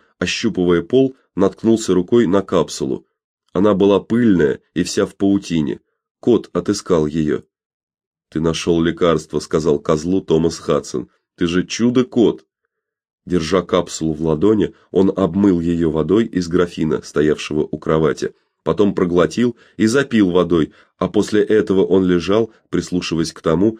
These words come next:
как она начинает действовать, и хвалил козла, а большой кот все мурлыкал в ответ на похвалы, и с тех пор лекарство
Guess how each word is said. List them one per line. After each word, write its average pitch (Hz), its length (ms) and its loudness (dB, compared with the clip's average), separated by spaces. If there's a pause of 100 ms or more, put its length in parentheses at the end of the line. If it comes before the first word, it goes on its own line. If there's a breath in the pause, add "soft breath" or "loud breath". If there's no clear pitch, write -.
(120)
как 85 200 -2
она 87 220 4
начинает 90 560 0
действовать, 71 600 -2 (160)
и - 80 -4
хвалил 95 460 2
козла, 85 520 0 (160)
а 78 100 -2
большой 80 420 0
кот 107 340 0 (100)
все - 200 0
мурлыкал 80 640 2
в 80 60 0
ответ 76 380 -2 (140)
на 80 100 -2
похвалы, 80 600 0 (180 soft breath)
и 73 80 -8
с - 60 -10
тех - 200 -4
пор 85 200 0
лекарство 80 640 -2